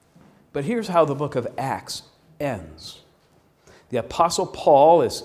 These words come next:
captured, brought by ship, finally makes it to Rome. And in the last chapter, among the last words, he has an audience with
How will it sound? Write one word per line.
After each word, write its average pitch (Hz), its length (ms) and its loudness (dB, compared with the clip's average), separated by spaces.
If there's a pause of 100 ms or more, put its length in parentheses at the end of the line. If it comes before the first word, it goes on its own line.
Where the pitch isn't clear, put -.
(120)
captured, 143 1000 -8
brought 127 380 0
by 127 180 -4
ship, 147 340 -6
finally 156 480 -4
makes 139 260 -6
it 139 100 -14
to 151 80 -6
Rome. 92 400 -12 (1300)
And 131 420 -6 (440)
in 135 160 -6
the 131 100 0
last 160 460 -2
chapter, 190 400 -2
among 127 220 -4
the 123 100 -2
last 151 480 -4
words, 143 680 -12 (500)
he 156 140 -10
has 156 240 -2
an 135 120 -2
audience 139 560 -2
with 131 300 -8